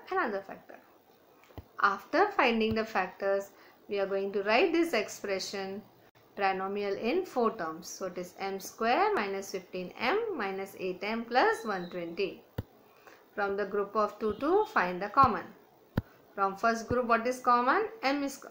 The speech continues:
common. Uncommon in bracket. Now what is uncommon? Again M is uncommon. Minus fifteen. Same way, in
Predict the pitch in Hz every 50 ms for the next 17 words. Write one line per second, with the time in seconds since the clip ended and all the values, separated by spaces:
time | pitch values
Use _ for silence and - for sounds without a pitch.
0 | - - - - - - - - 214 - - - - _ _ _ _ - - _
1 | _ _ _ - 196 208 208 208 208 220 208 214 214 220 226 240 269 320 311 370
2 | 349 311 - - 180 170 - - - - - 196 196 196 202 202 220 240 240 240
3 | 240 240 247 240 254 262 262 262 285 339 403 466 508 480 - - - - - _
4 | - - - - - - - - - 240 - - 349 349 - - 220 214 214 214
5 | 214 - - - - - - - - 202 190 180 180 - 160 151 - - - -
6 | - - - _ _ - _ _ - _ _ - - _ - - - _ _ -
7 | - _ _ - - 208 196 190 190 190 190 202 226 302 403 466 480 466 - -
8 | - - - - _ _ _ - 180 170 - - - - 202 202 185 170 156 -
9 | - - _ _ _ _ - - - - - - - - _ _ - - _ _
10 | _ - - - 226 208 202 196 190 190 202 214 247 311 392 440 453 440 - -
11 | - - _ - - - - 220 220